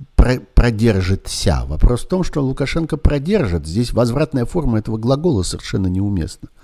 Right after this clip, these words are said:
Лукашенко держится на, э, на, собственно, подпорке из Москвы.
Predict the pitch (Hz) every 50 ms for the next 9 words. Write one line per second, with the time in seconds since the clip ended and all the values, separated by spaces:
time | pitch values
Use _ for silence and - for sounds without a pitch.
0 | - - - - - - - - - - - - - 120 117 - 302 247 - 139
1 | 104 92 92 - 190 220 196 190 165 - - - 139 127 123 117 120 - - -
2 | - 95 98 107 123 139 143 160 165 170 180 175 180 - - - _ - 104 104
3 | 104 101 101 95 95 95 - - - - - - _ _ _ _ _ _ - -
4 | 101 98 98 - 90 101 - 131 139 147 151 - - - - 110 110 - - -
5 | 113 107 104 107 104 98 - - - - - - - - - - - - 123 135
6 | 135 - - 143 131 - 110 104 101 104 104 98 - - - - - -